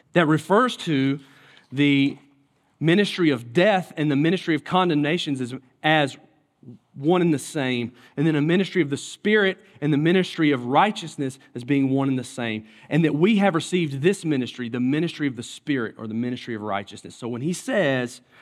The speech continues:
"Therefore, having this ministry by the mercy of God," he's talking about the righteousness of God applied to you and to me,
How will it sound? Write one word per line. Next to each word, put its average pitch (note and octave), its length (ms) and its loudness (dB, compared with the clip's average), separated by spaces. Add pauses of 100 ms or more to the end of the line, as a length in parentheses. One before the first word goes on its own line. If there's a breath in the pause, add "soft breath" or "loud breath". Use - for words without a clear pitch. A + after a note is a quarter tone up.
(140 soft breath)
"Therefore, F3 520 2
having E3+ 360 2
this C#3 180 -4
ministry D#3+ 560 0
by C3+ 180 0
the B2+ 80 -2
mercy D3+ 380 -2
of C3 120 -8
God," D3+ 300 2
he's B2+ 140 -8
talking F#3 440 0
about A#2+ 340 0 (220 loud breath)
the C#3 120 0
righteousness D#3+ 760 0
of D3 160 -10
God B2+ 460 2 (180 loud breath)
applied B2+ 640 -2
to B2+ 120 -12
you A2+ 340 -6
and G#2 160 -12
to - 120 -10
me, F#2 300 -14